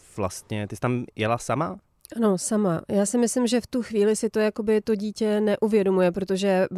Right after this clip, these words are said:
Speaker 2: je v pubertě, nebo blíží se mu puberta. Teď už asi je dávno v pubertě, protože už začíná puberta někdy ve dvanácti poslední dobou. A takže si jako říká, že je to úžasný, že bude bez rodičů, že si prostě, eh,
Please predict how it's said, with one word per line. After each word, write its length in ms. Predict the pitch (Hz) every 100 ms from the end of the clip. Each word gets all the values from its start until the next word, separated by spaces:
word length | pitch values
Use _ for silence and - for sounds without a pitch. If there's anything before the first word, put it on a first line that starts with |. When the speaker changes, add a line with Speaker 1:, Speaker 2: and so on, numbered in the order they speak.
| -
Speaker 2:
je 340 | 190 185 180 -
v 140 | -
pubertě, 560 | 190 170 175 - 220 226
nebo 160 | 185
blíží 300 | 165 180 190
se 80 | 190
mu 120 | 175
puberta. 640 | 165 190 202 214 214 214 214 _ - - _ -
Teď 200 | 196 -
už 260 | 180 - - - _ -
asi 240 | 180 -
je 80 | 185
dávno 300 | 160 160 208
v 60 | -
pubertě, 380 | 214 214 - 214
protože 140 | 202
už 60 | 190
začíná 380 | 190 - 247 294
puberta 360 | 247 269 294
někdy 240 | 277 262 302
ve 120 | 240
dvanácti 500 | 240 254 247 - 247
poslední 420 | 240 226 247 240
dobou. 260 | 233 240 240 - - - - - -
A 120 | 226
takže 360 | 220 233 262 254
si 180 | - 247
jako 220 | 233 247
říká, 260 | 233 240
že 80 | 233
je 40 | 233
to 140 | 226
úžasný, 400 | 208 254 247 233
že 100 | 196
bude 160 | 208 208
bez 200 | 208 214
rodičů, 580 | 220 214 202 208 190
že 120 | 185 185
si 220 | - 185
prostě, 380 | 196 180 - 196
eh, 340 | 185 180 180